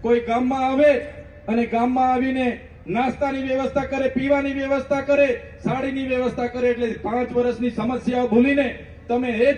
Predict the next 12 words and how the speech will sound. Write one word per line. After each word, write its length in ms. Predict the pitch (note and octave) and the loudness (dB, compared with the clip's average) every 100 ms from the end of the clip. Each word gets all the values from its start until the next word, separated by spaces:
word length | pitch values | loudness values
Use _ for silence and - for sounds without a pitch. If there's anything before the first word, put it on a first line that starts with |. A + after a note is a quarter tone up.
| - | 0
કમળનું 440 | B3 C4 C4 B3+ | 0 0 0 0
બટન 300 | B3 B3+ B3 | 0 0 0
દબાવીને 460 | A#3+ A#3 B3 B3 A#3+ | 0 2 0 0 0
આવી 220 | A#3 B3 | 0 0
જાઓ 200 | B3 B3 | 2 2
છો. 180 | A#3+ C4 G3 - - - F#3 | 4 2 0 -8 -18 -10 -2
ત્યારે 220 | G3 G#3 | 0 0
મારા 300 | G3+ G#3 F#3+ | 2 2 2
વડીલો, 400 | G3 A3 A3+ G#3+ - - - - - | 2 2 0 -2 -4 -12 -20 -20 -10
મારી 300 | D#3+ G#3 G#3 | -4 -2 -2
માતાઓ, 480 | G3 A3 A#3+ A3 G3+ | -2 -2 -2 -2 -4
મારા 300 | G3+ G#3 | -4 -4